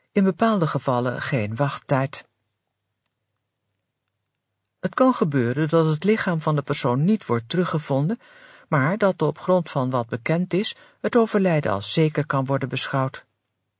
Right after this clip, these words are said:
Bijvoorbeeld in het geval van een persoon aan boord van een vliegtuig dat in zee neergestort is. In dat geval geldt er geen wachtperiode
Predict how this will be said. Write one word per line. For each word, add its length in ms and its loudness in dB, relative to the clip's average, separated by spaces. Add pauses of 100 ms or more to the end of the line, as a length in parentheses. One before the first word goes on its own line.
(960)
Bijvoorbeeld 560 0
in 100 2
het 100 -4
geval 340 0
van 180 0
een 100 -2
persoon 440 0
aan 160 -2
boord 260 0
van 160 -4
een 160 -4
vliegtuig 680 -4 (280)
dat 240 -2
in 180 -2
zee 260 2
neergestort 680 0
is. 280 -2 (2250)
In 120 0
dat 200 2
geval 360 0
geldt 300 -2
er 60 -2
geen 280 -2
wachtperiode 840 -2